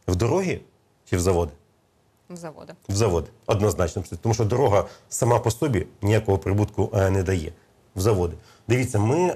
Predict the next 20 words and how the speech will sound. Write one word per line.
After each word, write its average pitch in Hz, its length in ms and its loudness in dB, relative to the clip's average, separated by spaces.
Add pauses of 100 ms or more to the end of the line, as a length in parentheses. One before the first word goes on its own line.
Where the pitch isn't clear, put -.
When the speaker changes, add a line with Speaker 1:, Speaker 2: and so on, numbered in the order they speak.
(140)
Speaker 1:
при 127 100 0
секвестрі 143 440 -2
бюджету 131 400 0
у - 40 -4
всіх 131 260 0
гроші 113 300 0
позабирали, 110 640 0 (560)
а - 80 -2
суддівській 110 500 -4
нашій 101 280 -2
владі 110 400 0 (240)
більше 104 280 -2
мільярда 95 440 0
додали. 87 420 0 (440)
Вони 101 100 0
самі 113 260 2
бідні, 156 360 -2 (360)
їм 117 180 2
не 117 80 2
вистачало. 117 640 0